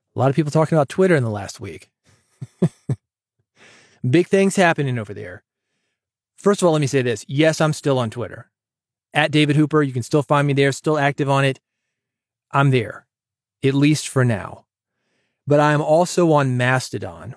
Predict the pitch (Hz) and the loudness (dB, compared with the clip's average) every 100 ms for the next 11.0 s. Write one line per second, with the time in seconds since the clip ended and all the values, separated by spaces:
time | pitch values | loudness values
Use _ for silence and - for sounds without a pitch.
0 | - 127 120 113 143 139 - 156 156 123 | -10 -6 -6 0 2 2 0 0 2 0
1 | 107 - - 113 95 101 - _ _ 139 | -2 -8 -12 -10 -8 -8 -10 _ _ 0
2 | 135 - 131 - 156 131 104 - - - | 0 0 -2 0 0 0 -6 -8 -16 -20
3 | _ _ _ - 117 165 170 139 117 160 | _ _ _ -6 -2 2 2 0 0 0
4 | - 147 160 151 139 147 147 123 123 151 | -2 -2 0 2 2 2 2 0 -4 0
5 | 147 135 131 143 135 143 143 165 180 - | 0 0 -6 -6 -6 -4 0 2 0 -2
6 | _ _ _ _ 185 202 202 185 147 107 | _ _ _ _ 0 0 2 0 0 -8
7 | 78 _ _ _ _ _ _ _ _ _ | -20 _ _ _ _ _ _ _ _ _
8 | _ - 147 160 156 160 147 135 110 98 | _ -4 -2 0 0 0 2 0 -2 -12
9 | - _ _ _ _ _ _ _ _ - | -20 _ _ _ _ _ _ _ _ -2
10 | 185 - 202 190 185 185 151 135 143 | 0 0 0 2 2 2 0 -2 -4